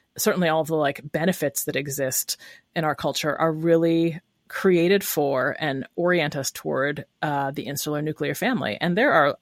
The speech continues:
a hell of single people in America who are having to just, like, navigate systems that weren't made for us and who are having to kind of exist in a culture that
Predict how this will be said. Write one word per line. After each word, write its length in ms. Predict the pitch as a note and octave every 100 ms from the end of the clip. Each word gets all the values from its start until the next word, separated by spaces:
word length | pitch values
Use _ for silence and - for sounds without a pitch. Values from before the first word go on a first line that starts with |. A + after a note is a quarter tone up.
| - _ -
a 40 |
hell 380 | - - - G3
of 100 | G#3
single 300 | - A#3+ F#3+
people 460 | - D3+ B2 G2+ -
in 80 | D#3+
America 540 | C#3+ C#2+ - E2 - _ - - -
who 140 | - F#3
are 100 | E3+
having 320 | E3+ F3+ F#3+
to 120 | -
just, 160 | E3+ D#3+
like, 180 | C#3+ D#3
navigate 640 | D3+ D3+ F3 E3 D#3+ D#3
systems 440 | - D#3 E3 D#3+ D3+
that 140 | D3
weren't 200 | D#3 -
made 240 | G#3 G#3
for 180 | - E3
us 260 | D#3 D#3 - - - _ -
and 160 | A3
who 60 | A3+
are 100 | G3
having 380 | F3 G3 G3+ G3
to 540 | - E3+ D#3+ D#3+ D#3 - - _ _
kind 160 | F#3+ F3+
of 80 | E3
exist 380 | E3 F3 -
in 120 | - E3+
a 60 |
culture 640 | - E3 E3 D#3 D3 C3+ -
that 320 | D#3 D3+ C#3